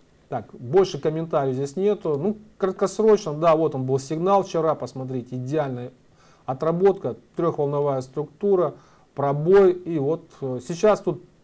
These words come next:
я даже п-, предполагаю, что здесь есть три маленьких индейца, посмотрите. То есть, если мы это воспринимаем движение вниз как основное, а это движение как коррекционное, тем более, что здесь есть три волны А, Б, С,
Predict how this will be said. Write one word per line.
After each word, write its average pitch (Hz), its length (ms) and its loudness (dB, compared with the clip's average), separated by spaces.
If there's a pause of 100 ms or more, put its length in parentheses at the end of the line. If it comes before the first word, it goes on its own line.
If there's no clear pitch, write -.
(280)
я 165 200 -2
даже 156 400 -2
п-, - 240 -18
предполагаю, 165 720 -2
что 175 160 -8
здесь 151 220 -10
есть 151 260 -8
три 151 140 -6
маленьких 139 520 -6
индейца, 143 400 -8
посмотрите. 131 600 -12 (880)
То 190 80 4
есть, 165 120 2
если 208 220 4
мы 190 120 4
это 180 160 0
воспринимаем 170 680 0
движение 151 480 -2
вниз 139 380 -4
как 135 200 -8
основное, 156 600 -2
а 160 120 2
это 147 180 -2
движение 135 300 -4
как 135 160 -6
коррекционное, 143 600 -2
тем 139 180 -6
более, 143 200 -2
что 135 140 -6
здесь 123 220 -8
есть 120 160 -10
три 143 160 -4
волны 131 340 -2
А, 139 180 -6
Б, 113 200 -8
С, 190 360 -2